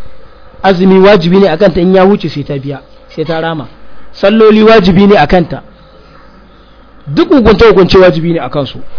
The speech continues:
To, wannan sakaci ne da har yanzu mata, 'yan mata suna cikin wannan bala'in.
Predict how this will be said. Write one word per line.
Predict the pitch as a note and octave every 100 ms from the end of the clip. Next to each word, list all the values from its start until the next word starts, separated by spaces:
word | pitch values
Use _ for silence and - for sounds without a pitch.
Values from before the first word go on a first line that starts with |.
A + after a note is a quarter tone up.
| - - -
To, | G3
wannan | G#3+ C#4+ C#4+ G#3
sakaci | - A#3+ - B3+ - A#3+ A#3
ne | D#3+ - - - - - - - - - -
da | C#3+ E3
har | E3 B3+ D4+
yanzu | D4+ A#3 E3
mata, | F#3 G#3+ A3 A3+ G3+ A3
'yan | G#3+
mata | G#3+ F#3+ G3+
suna | G#3 D#3+
cikin | - F3+
wannan | F#3 F3+
bala'in. | D3 D3+ C3+